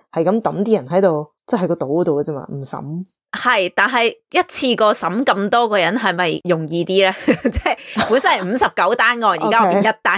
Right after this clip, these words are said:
Speaker 2: 案。
Speaker 1: 哦。
Speaker 2: 但係呢，因為太多人啦，當時係有七個陪審團，但係好難記㗎嘛，即係五十九個人，我要記得邊個打邊個。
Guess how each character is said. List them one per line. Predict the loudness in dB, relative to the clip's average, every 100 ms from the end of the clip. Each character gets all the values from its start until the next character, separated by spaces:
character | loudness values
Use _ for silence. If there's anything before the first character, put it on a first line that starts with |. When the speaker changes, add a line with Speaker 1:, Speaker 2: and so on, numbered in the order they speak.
| -2
Speaker 2:
案。 | -6 -6 _ -12
Speaker 1:
哦。 | -10 -10 -12 -14 -4
Speaker 2:
但 | 0 2
係 | 0
呢， |
因 | 0
為 | -2
太 | -2 -2 0
多 | 2 2
人 | 0 0
啦， | -2 -2 _ _ -2
當 | -2 -2
時 | -4
係 | 0 2
有 | 0
七 | 0 -4 -4
個 | 0 2 2 0
陪 | -4 -2
審 | -2
團， | 0 -2 -4 _ _
但 | -4 0
係 |
好 | 2 2
難 | 0 0
記 | 0
㗎 | 2 2
嘛， | 0
即 | 2
係 | 2 0
五 | -2
十 | -2 -2 0
九 | 2
個 | 4
人， | 4 2 2
我 | 2
要 | 0
記 | 0 -2
得 |
邊 | -2 0
個 | 0
打 | 2 0
邊 | -2 -2
個。 | -4